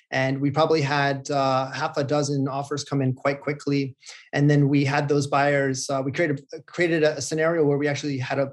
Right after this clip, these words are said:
a bidding war, and those buyers kept upbidding each other. Uh, ultimately, Joe Hertz, who we co-broke this with out of the Trans World Five Towns office, his buyer ended up,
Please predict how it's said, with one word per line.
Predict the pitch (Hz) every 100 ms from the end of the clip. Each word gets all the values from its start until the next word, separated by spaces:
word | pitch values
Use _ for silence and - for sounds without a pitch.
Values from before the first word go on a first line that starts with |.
| -
a |
bidding | 127 165 151
war, | 131 135 131 -
and | 131 131
those | 139 139
buyers | 123 135 135 131 - - _ -
kept | - 156 - -
upbidding | 156 151 151 151 156
each | 147 147
other. | 139 233 294 - - - -
Uh, | 139
ultimately, | 170 170 170 165 151 147
Joe | - 151 147
Hertz, | 135 151 156
who | 156
we | 135
co-broke | 131 147 151 143 139 - -
this | 143 143
with | 139 131 -
out | 135
of | 127
the | 135
Trans | - 143 135
World | 139 131
Five | 143 143 170
Towns | 156 131
office, | - 127 139 131 - - - -
his | 151
buyer | 135 147 139 139 135
ended | 135 139 135
up, | 135 135